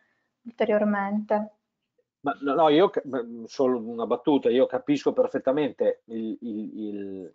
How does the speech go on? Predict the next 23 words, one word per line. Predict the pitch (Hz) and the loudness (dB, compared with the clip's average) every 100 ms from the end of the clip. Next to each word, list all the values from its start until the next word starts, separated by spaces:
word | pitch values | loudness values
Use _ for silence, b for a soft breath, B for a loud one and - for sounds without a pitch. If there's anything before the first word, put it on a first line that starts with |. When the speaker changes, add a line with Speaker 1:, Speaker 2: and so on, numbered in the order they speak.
| - | -12
Speaker 2:
il | 107 | -12
problema | - 117 113 123 147 165 147 135 - b b b _ | -4 -2 0 4 6 6 2 0 -6 b b b _
e | - 135 | -2 0
anche, | 131 147 143 156 147 143 139 _ _ _ _ _ _ _ _ _ - _ _ _ _ _ - - _ | 2 0 2 6 6 6 0 _ _ _ _ _ _ _ _ _ -20 _ _ _ _ _ -20 -20 _
come | - 123 127 | -8 -4 2
dire, | 131 127 117 | 4 4 4
l'ansia, | 123 139 127 - 127 113 104 - _ | 4 2 -2 -2 0 0 -2 -8 _
no? | 110 127 - 123 | -4 -2 -2 -4
Di, | 117 117 110 | -6 -6 -6
di | 107 113 110 107 | -6 -6 -4 -4
riuscire | 110 117 117 - 151 135 | -4 -4 -4 2 4 4
a | |
gestire | 113 117 - 131 139 139 | 2 -4 -2 2 2 2
con | - 107 | -2 -2
quattro | 113 113 117 | 0 0 -2
chili | - 117 110 113 107 104 104 98 98 | -6 -6 -2 -2 -2 -2 -4 -6 -6
di | 98 | -2
rame, | 113 104 92 92 - _ _ _ _ | 0 0 -4 -10 -18 _ _ _ _
eh, | - 113 107 | -4 -2 0
che | - | -2
sono | 123 127 131 | 0 2 2
effettivamente | 135 110 - 107 104 104 101 | 0 -4 -6 -6 -6 -8 -12
pochi. | - 95 82 | -4 -2 -2